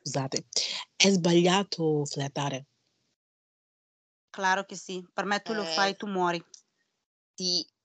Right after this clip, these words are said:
Speaker 3: però certe volte ti viene anche troppo naturale.
Speaker 1: Vero?
Speaker 3: <laughs>
Speaker 1: Cioè, a me, a
Speaker 3: Allora.
Speaker 1: me personalmente viene naturalissimo, soprattutto
Speaker 3: Eh.
Speaker 1: con le persone che in realtà non mi piacciono.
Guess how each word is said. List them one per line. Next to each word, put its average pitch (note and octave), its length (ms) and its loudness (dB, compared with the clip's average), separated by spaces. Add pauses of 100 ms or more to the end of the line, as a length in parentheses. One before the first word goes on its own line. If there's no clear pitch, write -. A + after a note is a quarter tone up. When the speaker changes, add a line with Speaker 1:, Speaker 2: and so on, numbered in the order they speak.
(360)
Speaker 3:
però F#3 240 -6
certe F3 320 -6
volte F#3 260 -2
ti D#3 100 -10
viene D#3+ 160 -2
anche B3+ 200 4
troppo C#4 280 4
naturale. D#4+ 420 4 (220)
Speaker 1:
Vero? D4+ 720 10
Speaker 3:
<laughs> - 40 -6
Speaker 1:
Cioè, E4+ 180 0
a A#3+ 240 0
me, - 80 -2
a - 0 -
Speaker 3:
Allora. G3 240 -2
Speaker 1:
me B3 180 -4
personalmente F3+ 1040 -8 (100)
viene D#3+ 240 -8
naturalissimo, D#3+ 760 -6 (340)
soprattutto F#3+ 440 0
Speaker 3:
Eh. - 20 4
Speaker 1:
con G3+ 80 4
le F3+ 60 2
persone F3 260 2
che - 120 0
in E3 100 6
realtà E3 260 2
non F3 120 -2
mi C#3+ 100 -4
piacciono. C#3 580 -6